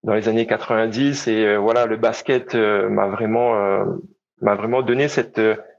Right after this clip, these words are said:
cette attraction vers, euh, les États-Unis. Donc, euh, voilà, je, j'avais vraiment envie d'aller, euh, en Amérique. Donc,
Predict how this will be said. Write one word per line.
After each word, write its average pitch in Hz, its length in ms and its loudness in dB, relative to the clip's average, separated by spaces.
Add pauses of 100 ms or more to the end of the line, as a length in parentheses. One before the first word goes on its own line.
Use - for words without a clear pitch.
(100)
cette - 220 -2
attraction 143 480 0
vers, 120 260 0
euh, 110 120 0
les 107 160 -2
États-Unis. 120 420 0 (540)
Donc, 107 240 -2
euh, 110 260 2
voilà, 113 320 4
je, 101 380 0
j'avais 107 180 2
vraiment 139 320 0
envie 160 240 -2
d'aller, 139 320 2
euh, 131 160 2
en 127 120 0
Amérique. 127 460 -2 (380)
Donc, 110 240 2